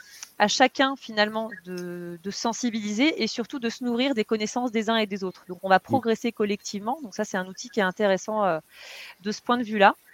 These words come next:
Speaker 1: Après, il y a des outils de formation en ligne qui sont, euh, tout à fait accessibles et qui permettent déjà d'avoir un, un premier niveau de, de connaissances. Je vais parler notamment du mooc, euh, de l'Institut du numérique responsable,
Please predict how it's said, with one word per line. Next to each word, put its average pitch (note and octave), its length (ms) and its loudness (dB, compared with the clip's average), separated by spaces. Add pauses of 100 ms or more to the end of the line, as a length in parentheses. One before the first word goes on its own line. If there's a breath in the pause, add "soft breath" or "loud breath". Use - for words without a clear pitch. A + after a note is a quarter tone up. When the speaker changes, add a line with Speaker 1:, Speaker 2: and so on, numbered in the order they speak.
(380 loud breath)
Speaker 1:
Après, C4 380 6
il C4+ 60 4
y B3 40 10
a G#3+ 40 6
des G#3+ 180 0
outils A3+ 160 -14
de - 80 -12
formation A#3+ 460 4
en A#3 40 4
ligne B3 220 0
qui - 140 -12
sont, A3 320 -10
euh, F#3 340 0
tout - 160 -20
à B3 100 8
fait B3+ 140 4
accessibles A#3 640 0 (160)
et G3 80 -8
qui G3 160 -12
permettent G#3+ 340 2
déjà G3 220 0
d'avoir F3+ 300 0
un, E3 180 -4
un F3+ 80 -4
premier G3+ 300 -10
niveau G3 280 -8
de, E3+ 400 -4
de F3 80 -8
connaissances. G#3 680 -2 (400 loud breath)
Je F#3+ 100 -10
vais G3+ 60 -2
parler G#3 200 8
notamment A#3 380 6
du G#3 180 -6
mooc, A#3+ 460 -8 (120)
euh, F3+ 280 2
de G3 100 -4
l'Institut G3 480 -4
du G#3+ 120 -12
numérique G3 380 -2
responsable, G#3+ 600 0